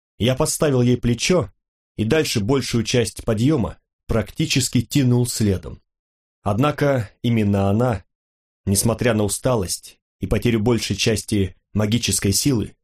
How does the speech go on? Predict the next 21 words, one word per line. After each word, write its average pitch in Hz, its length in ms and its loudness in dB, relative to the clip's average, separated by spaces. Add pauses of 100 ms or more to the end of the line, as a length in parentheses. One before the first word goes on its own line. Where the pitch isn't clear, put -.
(360)
первой 156 360 2
заметила 113 580 0
опасность, - 760 -6 (180)
вздрогнула, 131 800 0 (420)
ахнула 151 500 0
и 147 80 4
замерла, 123 520 0 (560)
вцепившись 131 680 0
мне 113 160 2
в 101 60 2
одежду. 104 500 -2 (760)
Я 87 300 2
едва 131 320 0
не 131 80 0
зарычал 120 500 0
от 107 180 -2
досады 135 480 0
на 120 100 2
самого 104 380 0
себя. 87 460 -2 (520)
Отвлёкся 120 760 -2